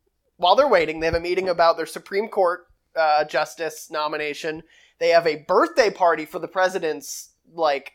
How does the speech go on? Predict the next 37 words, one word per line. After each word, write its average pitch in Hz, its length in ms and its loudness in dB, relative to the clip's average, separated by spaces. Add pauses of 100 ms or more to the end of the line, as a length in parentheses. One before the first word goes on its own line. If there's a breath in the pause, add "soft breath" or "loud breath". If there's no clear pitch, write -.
(260)
assistant 160 800 -2
or 147 120 -2
something, 147 600 -6 (460 soft breath)
uh, 160 560 6 (200)
and 175 220 -2
then 175 240 2
they 170 120 0
get 185 200 4
to 208 80 -4
the 202 140 -6
end 185 100 0
of 175 80 -6
the 170 60 -8
day, 165 400 -4
and 160 180 -6
they're 160 100 0
like, 147 280 0 (640)
"Sorry, 190 480 6
it's 180 180 -6
too 202 180 -6
late, 175 240 2
we'll 165 140 6
have 160 80 -10
to 165 80 -12
push 160 240 -4
this 151 160 -12
back 151 280 -2
to 160 100 -12
tomorrow." 120 580 -10 (300)
Like, 170 260 -2
they're 202 140 4
just, 196 300 0
they 202 140 0
don't 180 360 2
care 160 280 -4
about 135 320 -4
this. 127 400 -10